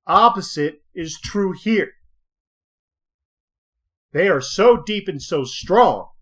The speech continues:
on their front seven now that it almost wouldn't matter how strong an opponent was, they'd still be able to take advantage of 'em. That being said, though,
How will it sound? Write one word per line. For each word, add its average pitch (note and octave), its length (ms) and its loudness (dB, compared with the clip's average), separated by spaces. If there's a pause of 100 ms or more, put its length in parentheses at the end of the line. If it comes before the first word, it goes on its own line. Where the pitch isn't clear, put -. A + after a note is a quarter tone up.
(640)
on G#3 260 2
their F#3+ 120 -2
front F3 300 -4
seven F#3+ 420 -2
now G#2 360 -10 (720)
that D#3 160 -4
it - 100 -4
almost G#3+ 420 0
wouldn't F3 240 -2
matter F3+ 380 0
how F#3+ 420 -2
strong F#3+ 540 -2
an G3+ 60 -6
opponent F#3 500 -6
was, D#3+ 520 0 (320)
they'd F#3 220 -2
still G3 260 0
be G3 120 0
able F#3+ 200 0
to G3 80 -16
take E3 200 -2
advantage F3 560 -4
of A#2+ 140 -4
'em. - 60 -12 (1800)
That F#3 320 -2
being F#3 240 -4
said, A3+ 440 -2
though, D3+ 380 0